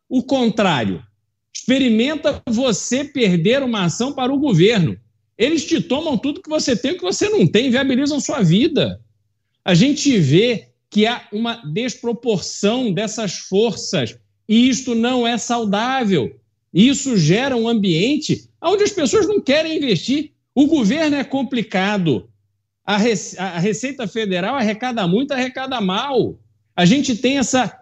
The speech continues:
incerteza de juri-, de, de, de legislação. Nós temos juros extremamente altos. Temos uma questão ambiental completamente amarrada que impede o desenvolvimento em áreas do Brasil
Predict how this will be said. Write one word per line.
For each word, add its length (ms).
incerteza 880
de 160
juri-, 260
de, 260
de, 360
de 320
legislação. 1120
Nós 200
temos 340
juros 440
extremamente 760
altos. 600
Temos 280
uma 160
questão 520
ambiental 720
completamente 840
amarrada 720
que 140
impede 880
o 100
desenvolvimento 920
em 140
áreas 340
do 100
Brasil 560